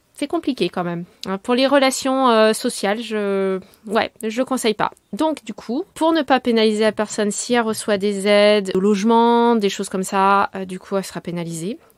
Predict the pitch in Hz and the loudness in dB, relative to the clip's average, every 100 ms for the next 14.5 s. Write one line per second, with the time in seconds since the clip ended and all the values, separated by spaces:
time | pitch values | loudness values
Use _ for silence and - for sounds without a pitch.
0 | - 214 196 196 285 277 254 247 226 214 | -2 -2 0 0 0 2 2 4 4 2
1 | 214 214 - 214 220 202 220 226 - - | 0 -2 0 2 2 0 -2 -4 -4 -4
2 | 220 208 196 - 196 190 - 190 - - | 0 0 -2 -4 -4 -4 -6 -8 -8 -8
3 | 185 180 - 214 233 - - - - - | -8 -8 -2 0 0 -2 -16 -20 -20 -4
4 | 196 196 214 214 185 214 202 196 190 196 | 2 4 4 -2 -4 -4 -6 -6 -6 -6
5 | - 233 240 185 185 190 196 - - 190 | 0 0 0 -2 -2 0 -2 -4 -6 -4
6 | 180 208 196 190 208 220 208 - 190 190 | -2 0 0 2 2 2 2 0 0 0
7 | 190 - 202 240 247 220 _ _ 214 233 | -2 -4 -4 -4 -6 -12 _ _ 4 6
8 | 240 233 226 214 214 269 269 196 - - | 6 6 6 6 4 2 0 -4 -4 0
9 | 220 220 190 185 185 - 185 190 185 220 | 2 2 2 0 -2 -4 -4 0 0 0
10 | - - - 202 - 180 180 - 175 - | 0 -4 -6 -8 -6 -4 -4 -6 -12 -8
11 | 202 208 175 165 160 175 170 170 170 165 | -2 -2 -2 -4 -6 -6 -6 -6 -6 -6
12 | 160 160 190 185 - 196 - 190 - 196 | -10 -12 -10 -10 -8 -10 -8 -10 -4 -4
13 | 208 - 185 185 - 185 202 202 190 185 | -4 -6 -8 -8 -10 -6 -4 -2 -2 -2
14 | 180 175 180 185 233 | -2 -2 0 0 -2